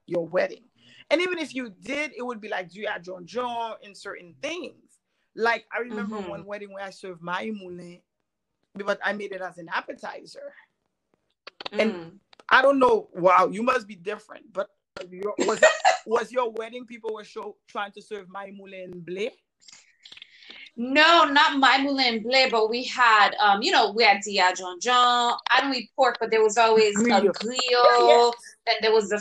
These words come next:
Speaker 2: fried chicken. Then, you know, lasagna,
Speaker 1: So
Speaker 2: but
Speaker 1: then
Speaker 2: the
Speaker 1: that's what I'm
Speaker 2: Caribbean
Speaker 1: trying to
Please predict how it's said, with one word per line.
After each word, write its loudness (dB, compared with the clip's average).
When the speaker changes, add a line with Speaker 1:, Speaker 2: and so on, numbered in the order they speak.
Speaker 2:
fried 4
chicken. 0
Then, 0
you -4
know, -2
lasagna, 2
Speaker 1:
So 4
Speaker 2:
but 0
Speaker 1:
then -4
Speaker 2:
the -
Speaker 1:
that's 0
what 2
I'm -4
Speaker 2:
Caribbean -4
Speaker 1:
trying -6
to 2